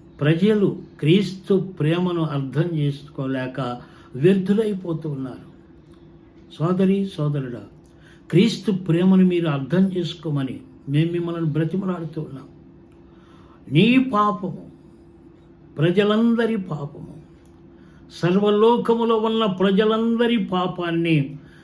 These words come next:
ఆయన తన భుజస్కంధాల మీద మోసుకొని కల్వరి శిలువలో మన పాపానికి రావలసిన శిక్ష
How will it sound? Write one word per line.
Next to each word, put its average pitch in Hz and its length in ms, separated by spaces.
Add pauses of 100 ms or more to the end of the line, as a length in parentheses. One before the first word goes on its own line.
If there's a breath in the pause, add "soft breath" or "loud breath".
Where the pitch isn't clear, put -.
(340 loud breath)
ఆయన 170 300
తన 160 280
భుజస్కంధాల 185 1040
మీద 165 260
మోసుకొని 139 880 (500 loud breath)
కల్వరి 208 520
శిలువలో 156 960 (640 loud breath)
మన 143 240
పాపానికి 180 880
రావలసిన 151 680
శిక్ష - 540